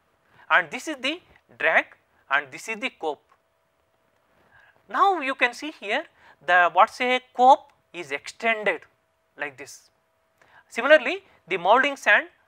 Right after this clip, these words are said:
in the drag is extended up to here. Now here in this place the molten metal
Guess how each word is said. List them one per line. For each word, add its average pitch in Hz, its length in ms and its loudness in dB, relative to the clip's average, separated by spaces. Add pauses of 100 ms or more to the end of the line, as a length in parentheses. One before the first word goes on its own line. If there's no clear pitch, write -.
(120)
in 190 100 -10
the 190 100 -2
drag 202 300 2 (280)
is 170 160 -12
extended 208 520 -6 (100)
up - 220 -4
to 202 160 -16
here. 143 200 -12 (400)
Now 175 240 -6
here 269 240 -6 (300)
in 277 140 -10
this 359 180 -6
place 254 360 -4 (240)
the 156 120 -10
molten 202 400 -4
metal 202 320 -6